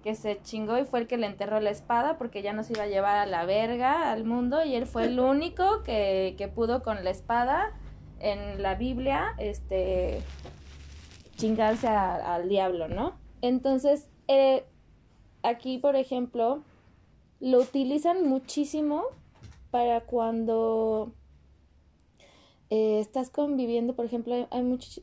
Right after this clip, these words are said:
Speaker 1: hay muchísimos, este, guías espirituales que lo utilizan porque también se les mete como demonios o pueden ser,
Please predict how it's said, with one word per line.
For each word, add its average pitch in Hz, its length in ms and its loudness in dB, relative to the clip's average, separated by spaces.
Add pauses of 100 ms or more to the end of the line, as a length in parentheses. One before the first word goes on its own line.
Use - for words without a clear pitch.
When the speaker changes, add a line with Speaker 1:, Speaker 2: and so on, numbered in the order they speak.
Speaker 1:
hay 240 140 0
muchísimos, 240 720 -4
este, 196 760 -8
guías 226 280 -2
espirituales 208 800 -8
que 226 120 -8
lo 202 120 -6
utilizan 220 760 -8 (560)
porque 214 880 -2
también 214 420 -4
se 262 140 -4
les 240 180 -4
mete 220 380 -4
como 196 320 -8
demonios 202 720 -4
o 208 80 -4
pueden 220 420 -4
ser, 220 480 -2